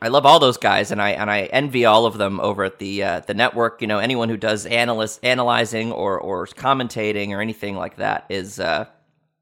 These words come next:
obviously pretty incredible. So I, I certainly look up to, to Mark DeRosa as well. I, I think, believe I went to, I think I went, uh, I, I went to high school with a guy, I believe, whose name was also Mark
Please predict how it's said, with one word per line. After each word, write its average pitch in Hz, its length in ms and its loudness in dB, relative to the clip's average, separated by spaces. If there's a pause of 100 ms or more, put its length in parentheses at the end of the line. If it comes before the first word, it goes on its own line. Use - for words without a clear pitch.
(160)
obviously 120 320 -6
pretty 104 220 -6
incredible. 87 400 -6
So - 180 -12
I, 113 360 2 (580)
I 110 280 -2
certainly 110 480 -2
look 98 200 -10
up - 180 -12
to, 92 200 -10
to - 160 -16
Mark 90 240 -8
DeRosa 98 320 -10
as 85 120 -14
well. 95 120 -6
I, 120 280 -2
I 113 80 -6
think, - 200 -10
believe 220 280 -8
I 156 40 -2
went 226 180 -6
to, - 140 -16 (460)
I 131 80 -20
think 339 200 -8
I 262 80 0
went, 175 280 -2
uh, 120 300 6
I, 110 120 -4
I 113 80 -2
went 202 160 -4
to 123 60 -8
high 226 160 -2
school 120 280 -2
with 101 120 -6
a 101 40 -10
guy, 98 360 -2
I - 40 -6
believe, 139 420 -8
whose 113 160 -8
name 101 160 -2
was 98 100 -8
also 135 340 -4
Mark 101 500 -2